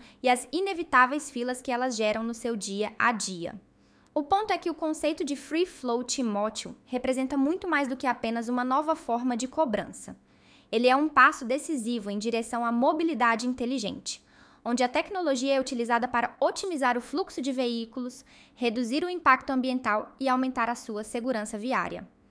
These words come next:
Veja bem, a transição para o pedágio eletrônico é uma tendência global,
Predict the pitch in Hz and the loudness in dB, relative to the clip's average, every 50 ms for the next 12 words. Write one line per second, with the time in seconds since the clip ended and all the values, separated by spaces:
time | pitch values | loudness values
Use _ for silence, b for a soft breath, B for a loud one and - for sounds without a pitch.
0 | b b b b b b b 208 262 339 339 440 415 247 220 180 170 170 - - | b b b b b b b 2 4 4 6 6 4 4 2 0 -2 -8 -16 -8
1 | - - 247 240 - 349 359 320 294 - 311 285 - 240 233 240 240 220 202 208 | -2 -2 0 2 2 0 0 0 -2 -2 -4 -2 -2 -4 -4 -2 -2 -2 0 2
2 | 208 214 202 208 202 196 185 185 - - 220 214 202 196 196 - 214 214 233 240 | 2 2 2 0 -4 -4 -6 -6 -4 -4 -4 -2 -4 -6 -4 -2 -2 0 0 0
3 | 247 247 277 262 247 254 269 269 285 262 - - - 202 190 202 240 262 311 381 | 0 0 0 0 0 0 -2 -2 -4 -6 -8 -8 -10 -8 -4 0 4 4 4 4
4 | 302 208 202 190 180 170 175 190 | 4 4 2 2 2 0 -4 -8